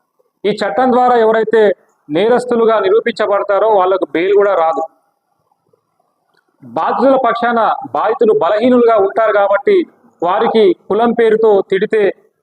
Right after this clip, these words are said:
మినిమం ఒక లక్ష రూపాయల వరకు కాంపెన్సేషన్ కూడా ప్రభుత్వం ఇస్తుంది. దీన్ని ఎఫ్ఐఆర్ అయినప్పుడు ఒకటి, ఛార్జ్ షీట్ చేసినప్పుడు ఒకటి, ఇలా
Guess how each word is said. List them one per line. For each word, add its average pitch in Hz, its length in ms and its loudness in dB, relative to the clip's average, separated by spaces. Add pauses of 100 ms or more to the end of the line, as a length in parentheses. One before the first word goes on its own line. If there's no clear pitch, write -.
మినిమం 220 400 0
ఒక 175 360 -2
లక్ష 165 400 -2
రూపాయల 202 380 0
వరకు 190 400 0 (460)
కాంపెన్సేషన్ 190 600 -2
కూడా 180 260 0 (300)
ప్రభుత్వం 170 360 -4
ఇస్తుంది. 151 420 -2 (520)
దీన్ని 214 220 0
ఎఫ్ఐఆర్ 196 400 0
అయినప్పుడు 214 340 0
ఒకటి, 196 260 0
ఛార్జ్ 185 320 -4
షీట్ 208 160 -2
చేసినప్పుడు 196 400 0
ఒకటి, 185 380 -2
ఇలా 180 200 2